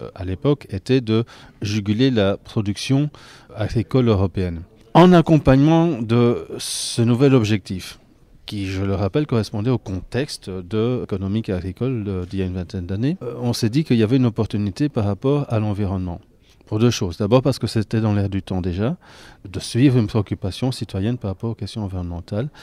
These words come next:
et de considérer que l'agriculture avait toute sa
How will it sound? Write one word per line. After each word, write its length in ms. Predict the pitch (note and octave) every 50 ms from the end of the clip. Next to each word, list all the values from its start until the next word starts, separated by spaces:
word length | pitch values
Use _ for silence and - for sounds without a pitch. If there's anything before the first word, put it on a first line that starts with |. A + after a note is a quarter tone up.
| - - - - - _ _
et 220 | - A2+ A#2 B2 A#2
de 80 | A2
considérer 580 | G2+ - - G2 - - G#2 F#2 F#2+ F#2 A2+ B2+
que 140 | - - G#2
l'agriculture 720 | F#2+ F#2+ E2+ - G2+ - - G2+ F#2 - - A#2+ C3 C#3+ - - - -
avait 360 | - G2+ F#2 A2+ B2 B2+ - _ _ _ _ _ _ _
toute 220 | - C#3+ C3+ - -
sa 260 | - - A#2 -